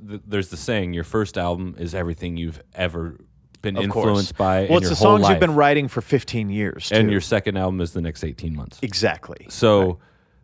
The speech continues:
Speaker 1: I think it is smart to just continue with any momentum you have. Like, the Strokes did that. Arctic Monkeys did that.
Speaker 2: Right.
Speaker 1: A lot of bands that had put out their sophomore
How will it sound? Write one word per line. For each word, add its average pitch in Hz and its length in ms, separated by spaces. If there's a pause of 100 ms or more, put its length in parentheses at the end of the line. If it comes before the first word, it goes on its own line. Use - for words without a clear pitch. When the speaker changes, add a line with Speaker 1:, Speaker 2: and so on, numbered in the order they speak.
(140)
Speaker 1:
I 110 60
think 196 160
it 185 80
is 180 160
smart 123 380
to 110 140
just 101 440
continue 107 580
with 101 240
any 120 200
momentum 117 480
you 95 100
have. 98 140
Like, - 400
the 95 80
Strokes 127 360
did 107 180
that. 101 300
Arctic 120 240
Monkeys 101 400
did 98 200
that. 95 280
Speaker 2:
Right. 101 140
Speaker 1:
A - 20
lot 110 120
of 104 80
bands 104 220
that 90 80
had 87 120
put 101 140
out 95 180
their 87 120
sophomore 92 500